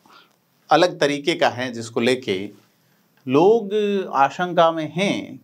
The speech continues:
कि इन जिलों को याद करें, इनके नाम याद करें या नहीं, खास करके प्रतियोगी परीक्षाओं की तैयारी करने वाले बच्चे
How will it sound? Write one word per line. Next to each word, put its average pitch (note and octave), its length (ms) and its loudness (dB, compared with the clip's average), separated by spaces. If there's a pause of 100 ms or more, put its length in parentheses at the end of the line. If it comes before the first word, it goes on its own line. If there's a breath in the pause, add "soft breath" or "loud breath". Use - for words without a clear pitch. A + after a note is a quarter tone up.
कि G3+ 100 -4
इन F#3 100 -2
जिलों D3+ 420 2
को F3 420 -2
याद C#3 500 4
करें, F3 180 2
इनके C#3 180 -2
नाम C#3+ 280 2
याद D3+ 320 2
करें E3 200 0
या D#3 100 0
नहीं, D3 420 -4
खास C3+ 240 2
करके D3 240 -4
प्रतियोगी C3+ 400 -4
परीक्षाओं C3+ 480 -4
की C#3 80 -6
तैयारी A2 280 -2
करने A#2+ 280 -4
वाले A#2 220 -2
बच्चे G2+ 480 -6